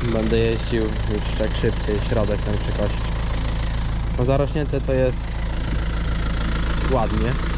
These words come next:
Ładnie. No tak. No tak sami to ocenicie.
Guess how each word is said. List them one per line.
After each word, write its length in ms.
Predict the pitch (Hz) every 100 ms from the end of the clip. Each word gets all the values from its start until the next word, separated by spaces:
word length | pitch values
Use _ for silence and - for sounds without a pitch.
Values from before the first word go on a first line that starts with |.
| - - - - - - 113
Ładnie. 360 | 110 - 113 - - - - - - -
No 160 | - 151
tak. 160 | 143 151 - - - - - - - - - - - - - - - - - - - - - - - - - - - - - - - - - - - - - - - 139
No 120 | 156
tak 180 | - 160 - - - - - - - - - - -
sami 240 | 151 151
to 160 | 143 147
ocenicie. 480 | 139 139 113 113